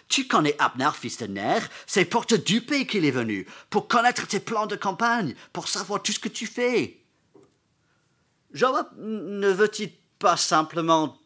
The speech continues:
défendre le roi contre les ruses de l'ennemi ? Mais si les motivations d'Abner étaient un peu douteuses,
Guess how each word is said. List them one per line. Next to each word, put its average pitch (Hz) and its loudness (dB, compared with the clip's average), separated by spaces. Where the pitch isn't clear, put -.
défendre 175 0
le 185 2
roi 180 2
contre 165 -6
les 139 2
ruses 139 -2
de 147 -4
l'ennemi ? 139 -2
Mais 151 4
si 233 0
les 220 6
motivations 160 0
d'Abner 131 0
étaient 110 -10
un 101 -6
peu 107 -8
douteuses, 98 -8